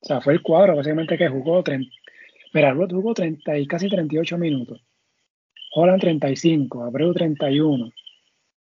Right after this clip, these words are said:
Andújar treinta y cuatro y medio, John treinta y siete y medio, treinta y ocho, va redondeando.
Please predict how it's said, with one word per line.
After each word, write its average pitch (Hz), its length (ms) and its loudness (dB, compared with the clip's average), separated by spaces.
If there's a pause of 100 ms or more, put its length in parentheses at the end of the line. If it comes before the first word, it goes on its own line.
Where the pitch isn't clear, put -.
(380)
Andújar 175 600 4 (120)
treinta 143 440 -2
y 135 600 -4 (280)
cuatro 180 260 4
y 170 60 4
medio, 131 400 -2 (520)
John 185 300 2 (320)
treinta 147 400 0
y 151 80 -2
siete 180 240 -2
y 202 40 0
medio, 185 140 0
treinta 170 280 -2
y 170 80 2
ocho, 151 240 -2
va 143 200 -6
redondeando. 247 560 -2